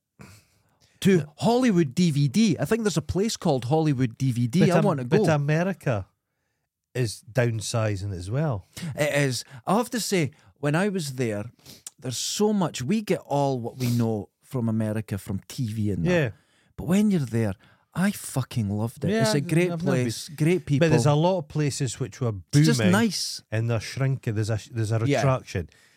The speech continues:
Speaker 2: But Amer-, what America's got in its favour is immigration.
Speaker 1: Yeah.
Speaker 2: Everybody wants to go to fucking America.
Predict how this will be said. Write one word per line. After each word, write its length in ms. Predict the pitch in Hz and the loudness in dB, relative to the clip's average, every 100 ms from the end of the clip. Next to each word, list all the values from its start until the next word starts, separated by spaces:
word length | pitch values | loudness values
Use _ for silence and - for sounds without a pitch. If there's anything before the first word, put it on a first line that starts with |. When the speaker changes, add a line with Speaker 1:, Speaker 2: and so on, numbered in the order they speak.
| _ | _
Speaker 2:
But 180 | 156 156 | -2 0
Amer-, 320 | 135 156 190 | 0 2 2
what 180 | 143 208 | 2 2
America's 580 | 185 180 175 165 151 117 | 2 2 2 2 0 0
got 200 | 120 135 | 2 2
in 60 | 113 | 0
its 160 | 104 | -6
favour 480 | - 147 156 104 80 82 _ _ _ _ - | -2 2 2 0 -8 -10 _ _ _ _ 0
is 200 | 151 120 | 2 2
immigration. 760 | 160 170 151 196 233 - 101 - _ - | 2 0 0 0 0 -2 -4 -6 _ 0
Speaker 1:
Yeah. 180 | 120 | 2
Speaker 2:
Everybody 440 | 110 - 190 165 165 | 2 2 -2 -2 2
wants 320 | 139 151 139 | 4 2 0
to 80 | 156 | 2
go 240 | 143 156 | 4 4
to 120 | 143 135 | 2 -2
fucking 320 | 151 143 139 | -2 0 0
America. 600 | 131 170 208 - 101 | 2 0 0 -4 -6